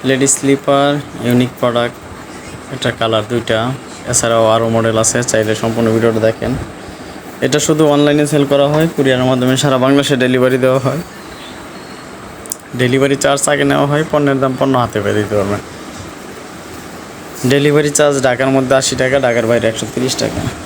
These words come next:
এগুলো রিজনেবল প্রাইসের মধ্যে পেয়ে যাবেন, খুবই ইউনিক প্রোডাক্ট, ডিফারেন্স পণ্য। এগুলোর কালার আছে, কালারটা দেখেন, কালারটাও সুন্দর, অনেক সুন্দর কালার। প্রত্যেকটা মাল ডিফারেন্স,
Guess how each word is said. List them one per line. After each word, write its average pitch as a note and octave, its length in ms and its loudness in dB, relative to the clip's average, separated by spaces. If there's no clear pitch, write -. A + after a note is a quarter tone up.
এগুলো D3 240 4
রিজনেবল D3 460 4
প্রাইসের C#3+ 320 6
মধ্যে C#3+ 220 4
পেয়ে C#3+ 220 4
যাবেন, C#3+ 480 4
খুবই C3+ 400 4
ইউনিক B2+ 340 4
প্রোডাক্ট, B2+ 400 2
ডিফারেন্স B2 480 2
পণ্য। B2 320 2
এগুলোর C3 280 4
কালার B2 340 4
আছে, C3+ 360 2
কালারটা A#2 360 0
দেখেন, A#2 400 0
কালারটাও A#2 340 0
সুন্দর, A#2 420 0
অনেক A#2+ 240 2
সুন্দর A#2 360 2
কালার। A#2 220 2
প্রত্যেকটা D3+ 560 0
মাল B2+ 200 2
ডিফারেন্স, C3+ 600 2